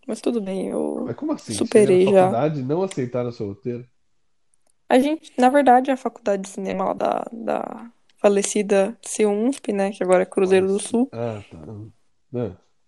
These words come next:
Speaker 1: É foda, ficou horrível, inclusive.
Speaker 2: O que ficou horrível?
Speaker 1: Pau no cu da Cruzeiro do Sul.
Speaker 2: Pau no cu.
Speaker 1: E
Speaker 2: É.
Speaker 1: <laughs> e tem a,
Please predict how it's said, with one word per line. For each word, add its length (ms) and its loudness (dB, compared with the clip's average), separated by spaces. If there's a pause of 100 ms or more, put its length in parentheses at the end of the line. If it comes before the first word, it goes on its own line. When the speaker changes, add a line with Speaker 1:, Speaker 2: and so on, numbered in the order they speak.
(420)
Speaker 1:
É 40 -14 (400)
foda, 320 -4
ficou 400 0
horrível, 460 4
inclusive. 840 2 (800)
Speaker 2:
O 80 -12
que 160 -6
ficou 240 -10
horrível? 160 4
Speaker 1:
Pau 80 8
no 140 2
cu 200 2
da 140 4
Cruzeiro 420 4
do 140 -4
Sul. 280 0 (300)
Speaker 2:
Pau 140 -12
no 80 -12
cu. 120 -20 (600)
Speaker 1:
E 300 -2 (1080)
Speaker 2:
É. 520 4 (260)
Speaker 1:
<laughs> 0 -
e 840 0
tem 240 2
a, 320 4